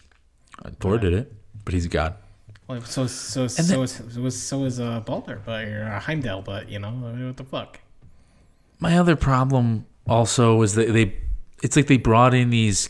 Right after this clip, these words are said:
Speaker 1: kind of cameos. One's only coming to mind right now, but it was pointless almost. Like, Peter Dinklage was in it.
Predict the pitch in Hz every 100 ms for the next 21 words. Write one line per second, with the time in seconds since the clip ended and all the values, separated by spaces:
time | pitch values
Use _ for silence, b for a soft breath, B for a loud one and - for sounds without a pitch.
0 | - - 117 110 95 - 110 110 120 120
1 | 117 117 110 - B B B _ 139 147
2 | 123 117 - 107 98 92 95 101 101 101
3 | 98 107 104 107 95 _ - 131 127 139
4 | 131 135 131 131 - 120 - 147 131 110
5 | 98 - 90 85 90 85 82 80